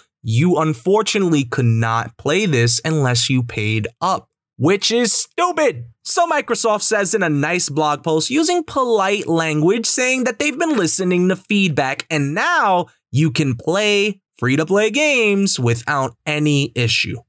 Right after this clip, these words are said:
And you wanna know what's truly interesting about this whole ordeal? The fact that this is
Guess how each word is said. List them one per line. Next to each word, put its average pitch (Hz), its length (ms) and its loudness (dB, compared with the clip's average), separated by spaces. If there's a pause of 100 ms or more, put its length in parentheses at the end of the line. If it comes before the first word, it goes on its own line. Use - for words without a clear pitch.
(240)
And 311 140 -2
you 381 100 2
wanna 392 200 0
know 359 160 2
what's 277 260 0
truly 269 500 2
interesting 262 440 -2
about 254 280 0
this 247 180 -2
whole 240 220 2
ordeal? 247 560 0 (240)
The 175 120 -2
fact 294 440 -4
that 254 180 -4
this 277 200 0
is 311 180 -2